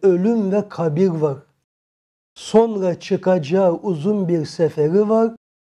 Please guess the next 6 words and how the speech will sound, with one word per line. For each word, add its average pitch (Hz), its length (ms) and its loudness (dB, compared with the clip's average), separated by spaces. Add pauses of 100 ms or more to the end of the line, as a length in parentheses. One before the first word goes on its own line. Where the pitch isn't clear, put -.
(220)
Bu 190 160 0
sefer 180 500 0 (160)
içinde 208 720 0 (300)
ne 196 180 2
azığı 175 640 0
var, 196 400 2